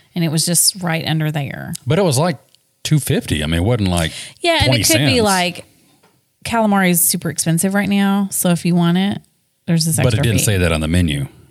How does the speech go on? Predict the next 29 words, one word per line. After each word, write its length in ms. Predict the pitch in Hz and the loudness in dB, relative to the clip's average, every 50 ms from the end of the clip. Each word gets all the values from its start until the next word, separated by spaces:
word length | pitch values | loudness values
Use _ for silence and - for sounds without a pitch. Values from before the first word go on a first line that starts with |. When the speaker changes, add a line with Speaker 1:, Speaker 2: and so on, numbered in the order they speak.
| _ _ - - | _ _ -12 -8
Speaker 2:
and 120 | - 85 | -6 -6
it 40 | 85 | -4
didn't 200 | 80 90 85 73 | -4 -4 -2 -2
say 180 | - - 87 82 | -2 -2 0 -2
that 120 | 82 78 | -2 -4
as 100 | 76 76 | -4 -4
we 80 | 82 80 | -6 -4
walked 300 | 78 80 76 73 - - | -4 -2 -4 -4 -6 -8
in. 180 | 78 78 76 73 | -8 -6 -4 0
Speaker 1:
Did 200 | - 170 170 196 | 0 0 2 2
it? 240 | 233 269 277 - _ _ _ _ _ _ _ _ _ _ _ _ _ _ _ _ _ _ _ - | 0 -2 -4 -6 _ _ _ _ _ _ _ _ _ _ _ _ _ _ _ _ _ _ _ 0
Speaker 2:
No, 260 | 107 131 156 127 85 76 | 2 4 4 4 2 0
it 80 | 76 | -2
didn't. 400 | 92 113 139 - 82 78 123 - - | 0 0 0 0 -4 -10 -10 -8 -4
Speaker 1:
Was 120 | 180 185 | -2 0
that, 220 | 170 180 175 - - | 2 2 0 -2 -2
was 200 | 123 180 175 170 | -2 -2 0 0
the 100 | 170 170 | 0 -2
price 300 | - - 175 165 180 - | -2 -2 -2 -2 -2 -2
on 100 | 185 180 165 | -2 0 0
our 100 | 165 160 | -2 -2
ticket 340 | - - 175 - 185 175 | -4 -6 -6 -6 -8 -6
the 60 | 175 175 | -6 -6
price 240 | - 170 165 170 - | -4 -2 -2 -2 -4
that 100 | - - | -4 -4
was 100 | 165 170 | -4 -2
in 120 | 175 170 | 0 0
the 60 | 170 | 0
menu? 420 | 170 175 175 180 185 185 190 190 | 0 0 0 0 0 -2 -2 -4